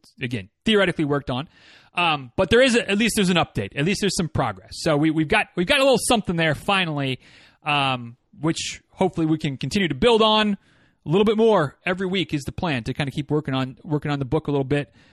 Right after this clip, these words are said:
through the, uh, the, the dictation app on my phone, uh, at least until I get enough of the talked through stuff talked that then I can get back in and start editing and, and adjusting and, and fleshing out and adding some stuff to it.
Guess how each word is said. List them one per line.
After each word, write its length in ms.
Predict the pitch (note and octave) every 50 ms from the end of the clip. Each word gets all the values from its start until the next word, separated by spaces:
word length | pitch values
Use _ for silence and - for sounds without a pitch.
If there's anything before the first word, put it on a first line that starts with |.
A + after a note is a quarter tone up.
| _ _ _ -
through 540 | - - - F#3+ G#3 G#3 G3 G3 G3 F#3+ - _ _ _ _ -
the, 240 | D3 D#3 D#3 D3+ D3+
uh, 280 | D3+ D3 C#3+ C#3+ C3+
the, 280 | B2 C#3 C3+ C3+ B2+ -
the 80 | - C3+
dictation 540 | A#2+ E3 D#3+ - - - F3+ E3 - E3+ D3+
app 240 | - D#3 D3+ D3 -
on 120 | D#3 C#3+
my 100 | C3 A2
phone, 400 | - - B3+ B3 B3 A#3+ A#3 A3 _ _ - - - _ _ -
uh, 240 | F3 D#3+ D#3+ D#3 D3 -
at 100 | E3 F#3
least 200 | A#3 A3+ - G#3
until 200 | F#3 - G#3 G3
I 80 | F3
get 220 | E3 F#3 G3 F3+ - -
enough 400 | D#3 D3 D#3 F3+ A3+ A3 - -
of 100 | G3 E3+
the 80 | F3+
talked 400 | D#3+ - - G#3+ F#3+ E3+ - -
through 160 | - G#3+ G3 E3
stuff 380 | - - G#3+ F#3+ E3+ - -
talked 440 | - - A3 G3 F3 D#3 - - - _ _ _ _ _ _ _ _ _ _ -
that 100 | D#3 D3
then 140 | - F#3+ F3+
I 80 | E3+ D#3
can 160 | - E3+ D#3+
get 120 | E3+ D3+
back 260 | C#3+ D#3+ D#3 C#3+ -
in 140 | E3+ D#3+ D#3
and 100 | D3 C3
start 220 | - - D3+ C#3 -
editing 360 | C#3+ D3 D3 C#3+ D3 C#3+ C#3+ C#3
and, 200 | B2+ B2 C3 -
and 160 | C#3+ C3 B2 B2
adjusting 520 | A#2+ A#2 C3+ D3 C3 - - - D3+ C#3+
and, 240 | B2+ A#2+ A#2 B2+ -
and 240 | C3 A#2+ A#2 A2+ -
fleshing 400 | - - F#3 E3 - - E3+ D3+
out 260 | D3 D3+ D3 D3 - -
and 160 | - A2+ A2 - -
adding 240 | D3 D#3 D3+ D3 C3
some 140 | - C#3
stuff 260 | A#2+ - D#3 C3+ - - -
to 120 | D#3+ D3+
it. 140 | D3 C#3+